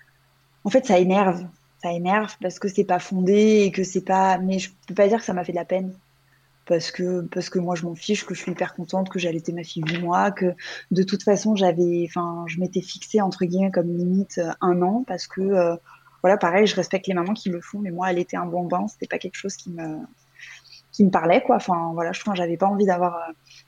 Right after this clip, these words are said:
un bambin au sein. Donc, euh, voilà, moi, j'étais très satisfaite de mon parcours d'allaitement, euh, j'étais contente, enfin, tout se passait bien. Donc, je peux pas dire que ça, ça me, ça me rendait triste, mais, euh,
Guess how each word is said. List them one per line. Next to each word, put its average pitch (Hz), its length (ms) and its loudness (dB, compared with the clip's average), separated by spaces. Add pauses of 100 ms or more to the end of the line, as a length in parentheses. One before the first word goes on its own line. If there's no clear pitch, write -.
(120)
un 208 120 0
bambin 190 380 6
au 180 180 4
sein. 240 320 2 (420)
Donc, 190 320 2
euh, 190 140 8
voilà, 294 240 4
moi, 294 100 6
j'étais 165 220 -2
très - 160 -6
satisfaite 196 420 -6
de 196 60 -6
mon 180 120 -6
parcours 180 300 -6
d'allaitement, 190 680 0
euh, 175 80 -4
j'étais 165 180 -8
contente, 196 640 -4 (160)
enfin, 160 160 -10 (100)
tout - 60 -16
se - 80 -16
passait 202 260 0
bien. 247 200 0 (420)
Donc, 190 100 2
je - 60 -8
peux 196 100 4
pas 208 120 4
dire 269 160 6
que 277 60 -18
ça, - 200 2
ça 185 160 -2
me, 175 120 -6
ça - 200 -6
me 180 60 -4
rendait 185 260 -6
triste, - 320 -6
mais, 240 300 2
euh, 175 320 0